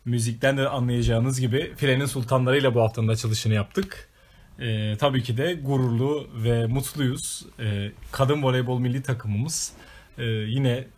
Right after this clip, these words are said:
kadının, Türk kadınının gücünü bir kez daha, e, sahaya, gö-, sahada göstermiş oldu. Ee, ko-, üzerine konuşulacak çok şey var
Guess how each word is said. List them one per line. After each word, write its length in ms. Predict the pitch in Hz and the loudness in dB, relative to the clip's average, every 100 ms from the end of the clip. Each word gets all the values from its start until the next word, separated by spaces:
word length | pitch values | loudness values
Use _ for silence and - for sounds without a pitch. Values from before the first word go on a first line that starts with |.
| - - - | -20 -20 -4
kadının, 440 | 135 127 143 139 | 0 0 0 -4
Türk 180 | 143 135 | -6 -2
kadınının 440 | 131 110 107 143 | 0 2 2 0
gücünü 320 | 131 117 120 | 0 2 2
bir 160 | 123 135 | 0 0
kez 220 | 120 104 | 0 0
daha, 420 | 104 98 139 151 - - | 0 0 -2 -6 -12 -8
e, 260 | 123 113 110 | -2 -2 -2
sahaya, 560 | 123 113 113 127 - - | -2 0 0 -2 -6 -8
gö-, 160 | 120 131 | -6 -4
sahada 320 | 120 110 113 | -2 -2 0
göstermiş 600 | 120 120 - 117 127 - | 0 -2 0 0 0 -2
oldu. 360 | 110 98 127 165 - - - - - - | -4 -4 -6 -10 -18 -20 -20 -20 -20 -12
Ee, 40 | 113 110 107 107 107 110 - - | -6 -4 -4 -4 -4 -4 -8 -8
ko-, 120 | 147 | -2
üzerine 260 | 127 131 | 2 2
konuşulacak 500 | 135 135 131 135 139 | 2 -2 0 0 0
çok 180 | 139 147 | 0 -2
şey 220 | - 120 | 0 0
var 160 | 117 156 | 0 -2